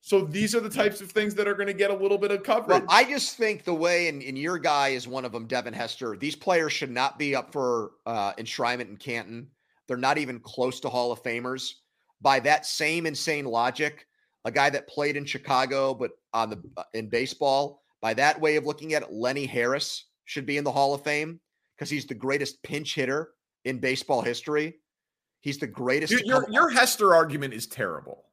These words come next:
Speaker 2: No, it's not. If you
Speaker 1: Dude,
Speaker 2: weren't in
Speaker 1: he
Speaker 2: Chicago, you would not be advocating him for the Hall of Fame, and you know that.
Speaker 1: He just got into the Hall of Fame by a bunch of people who are not in Chicago.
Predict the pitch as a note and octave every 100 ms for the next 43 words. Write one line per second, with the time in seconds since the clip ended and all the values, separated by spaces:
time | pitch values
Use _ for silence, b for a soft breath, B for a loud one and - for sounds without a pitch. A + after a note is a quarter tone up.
0 | _ - E3+ G3+ - G3 - E2+ - _
1 | b b F3 F3 B3+ G#3+ G#3+ B3+ A#3 A3
2 | G#3+ G#3 G#3 G3+ F3 D3+ E3 D3+ D3 E3+
3 | F#3 F#3 E3+ E3+ D#3+ D3+ C#3 C3 C3+ C3
4 | A#2+ B2 B2+ A#2+ C#3+ C#3 C#3 C3 b -
5 | C3 F3 F#3 D#3+ - B3 G3 A#2 - B3+
6 | C#4 F3 B3 A#3+ C4+ D4 A3+ E3+ E3+ D#3+
7 | D#3+ D#3+ D#3+ D3+ E3 D#3 F#3+ G#3+ G3 A3
8 | G3 F#3+ F#3+ E3+ G#3 G#3+ G3 - F#3+ B3+
9 | F3+ -